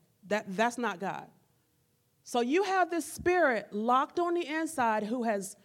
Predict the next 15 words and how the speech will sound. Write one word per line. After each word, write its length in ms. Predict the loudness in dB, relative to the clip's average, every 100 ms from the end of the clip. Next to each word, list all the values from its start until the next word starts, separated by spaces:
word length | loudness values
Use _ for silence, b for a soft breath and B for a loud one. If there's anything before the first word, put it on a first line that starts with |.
| b
who 160 | -8 -4
has 300 | -2 -2 -6
chosen 520 | -10 -4 -4 -4 -8
to 180 | -10 -12
meld 520 | -8 -4 -2 0 0
with 220 | 2 0 0
you, 380 | -2 -2 -6 -10 b b b
to 120 | -6 -4
get 300 | -2 -4 -4
you 100 | -6
through 360 | -4 -2 2
life, 400 | 2 2 0 -4
to 180 | -6 -6
encourage 580 | -6 -6 -4 -2 -2 -4
you, 300 | -4 -2